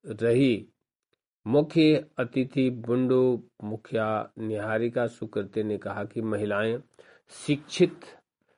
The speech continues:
जागरूक होंगी तो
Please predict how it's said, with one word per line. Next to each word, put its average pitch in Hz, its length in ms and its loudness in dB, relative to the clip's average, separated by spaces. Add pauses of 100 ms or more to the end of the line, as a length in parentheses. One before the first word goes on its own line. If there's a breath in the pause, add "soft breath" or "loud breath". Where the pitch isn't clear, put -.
(200)
जागरूक 123 760 4 (500)
होंगी 120 460 2 (460)
तो 117 460 6